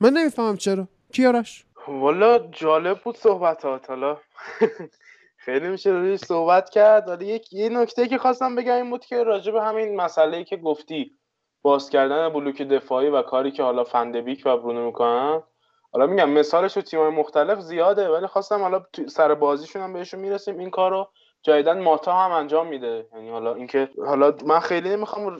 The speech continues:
Speaker 2: ربطش بدم به تیم منچستر یونایتد، ولی یه نکته‌ای که خیلی هست، حالا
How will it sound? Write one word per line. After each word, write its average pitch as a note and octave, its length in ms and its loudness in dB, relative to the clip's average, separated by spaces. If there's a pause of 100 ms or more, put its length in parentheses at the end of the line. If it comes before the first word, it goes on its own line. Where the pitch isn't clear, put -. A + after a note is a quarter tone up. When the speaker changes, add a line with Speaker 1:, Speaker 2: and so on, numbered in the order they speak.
(120)
Speaker 2:
ربطش F#3 480 0
بدم F#3 300 -6
به F3+ 80 -8
تیم G3 260 -8
منچستر F#3 540 -4
یونایتد، E3+ 340 -6
ولی F3 200 2
یه G3+ 100 2
نکته‌ای F#3 420 2
که F#3+ 140 0
خیلی D#3 280 2
هست، E3+ 200 0
حالا F3 200 -2